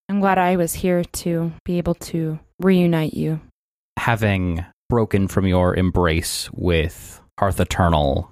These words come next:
Speaker 2: you find yourselves at the docks of Jiao Wei, hanging over the large sunken pit on which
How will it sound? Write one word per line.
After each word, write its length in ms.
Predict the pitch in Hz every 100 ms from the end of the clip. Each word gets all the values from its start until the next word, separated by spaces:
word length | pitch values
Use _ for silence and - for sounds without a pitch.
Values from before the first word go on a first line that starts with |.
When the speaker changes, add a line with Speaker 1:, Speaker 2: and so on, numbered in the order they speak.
| _
Speaker 2:
you 140 | - 101
find 300 | - 95 92
yourselves 1000 | 90 - 92 92 80 - - - - - _ _ _
at 160 | 95 95
the 80 | 92
docks 580 | 90 87 - - - -
of 200 | 92 -
Jiao 260 | 87 85
Wei, 480 | 82 80 67 67 92 - - _ _
hanging 580 | 113 104 92 82 82 90 - _ _
over 200 | 101 98
the 120 | 95 95
large 600 | 87 90 90 87 82 -
sunken 440 | - 92 - 85
pit 420 | - - 80 - - - -
on 220 | 82 85
which 580 | 85 - - - -